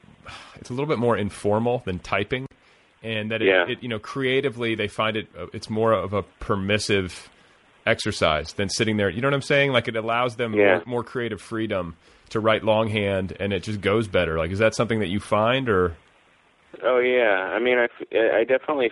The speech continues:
Speaker 2: feel like it, um, you know, being able to draw lines around things or, um, just scribble something out, um, it gives you sort of a record of what you've been doing with it, you know, and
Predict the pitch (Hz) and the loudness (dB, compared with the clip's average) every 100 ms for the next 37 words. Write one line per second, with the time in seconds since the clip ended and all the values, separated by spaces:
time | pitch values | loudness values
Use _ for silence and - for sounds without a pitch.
0 | - 120 113 104 101 95 90 - 98 95 | 0 0 2 4 2 2 -2 -2 0 0
1 | - 101 87 87 - _ - - - _ | 0 0 0 -6 -12 _ -20 -20 -20 _
2 | _ - 135 110 131 131 127 117 95 101 | _ -2 0 2 2 4 4 2 2 2
3 | 98 95 87 82 90 95 104 104 104 101 | 2 4 4 4 4 2 -2 -2 0 2
4 | 101 101 101 101 101 98 90 90 85 78 | 0 0 0 0 -2 2 2 4 2 2
5 | 82 82 78 78 - 73 87 90 - - | 0 0 -2 -10 -16 -16 -6 -6 -6 -8
6 | - 90 90 - 90 - 82 78 78 85 | 0 0 0 0 -2 -2 -2 0 2 2
7 | - _ _ - 85 80 76 73 - - | 0 _ _ -4 0 2 0 -4 -14 -20
8 | - - - 98 107 107 113 110 98 - | -20 -6 -2 0 2 0 4 4 4 4
9 | 95 90 85 78 82 85 - 85 78 82 | 4 6 4 4 4 2 4 4 4 2
10 | 76 85 85 85 - 85 78 - 80 78 | 0 0 2 2 -2 -14 -10 -6 -2 0
11 | 90 90 78 - 69 - - 78 82 85 | 2 0 -2 -4 -4 -4 -4 -2 -2 -2
12 | 78 80 | 0 0